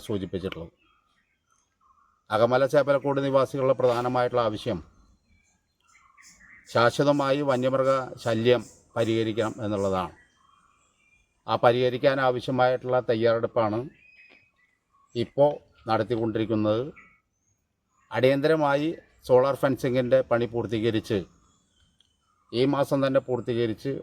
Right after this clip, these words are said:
അതിനാവശ്യമായിട്ടുള്ള തയ്യാറെടുപ്പുകൾ നടത്തും എന്നാണ് ഫോറസ്റ്റ് ഡിപ്പാർട്ട്മെൻറ്റ്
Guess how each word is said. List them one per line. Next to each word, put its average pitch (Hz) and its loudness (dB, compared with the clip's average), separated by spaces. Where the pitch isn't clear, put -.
അതിനാവശ്യമായിട്ടുള്ള 110 -2
തയ്യാറെടുപ്പുകൾ 104 -4
നടത്തും 98 -6
എന്നാണ് 98 -4
ഫോറസ്റ്റ് 110 2
ഡിപ്പാർട്ട്മെൻറ്റ് 104 0